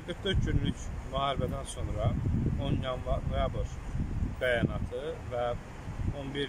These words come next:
yanvar iki min iyirmi birinci ildə Moskva bəyanatından sonra ora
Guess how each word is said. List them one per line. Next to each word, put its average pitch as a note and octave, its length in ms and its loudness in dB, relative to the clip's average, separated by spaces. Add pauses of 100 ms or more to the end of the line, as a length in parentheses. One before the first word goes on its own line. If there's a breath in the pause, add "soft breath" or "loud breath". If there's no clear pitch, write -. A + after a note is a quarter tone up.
(120)
yanvar B2+ 360 0
iki - 160 2
min A#2+ 120 -2
iyirmi - 200 2
birinci - 280 2
ildə G#2+ 320 -2
Moskva B2 400 -2
bəyanatından G#2+ 680 -6 (520)
sonra D#3+ 520 2 (520)
ora D3+ 120 2